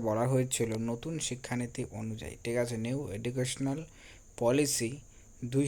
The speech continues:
হাজার কুড়ি অনুযায়ী যে প্রত্যেকটি অঙ্গনওয়াড়ি কেন্দ্রকে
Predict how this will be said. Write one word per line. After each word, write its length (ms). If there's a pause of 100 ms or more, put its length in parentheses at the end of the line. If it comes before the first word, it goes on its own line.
হাজার 260 (140)
কুড়ি 200 (120)
অনুযায়ী 480 (520)
যে 60 (100)
প্রত্যেকটি 440 (100)
অঙ্গনওয়াড়ি 540 (120)
কেন্দ্রকে 520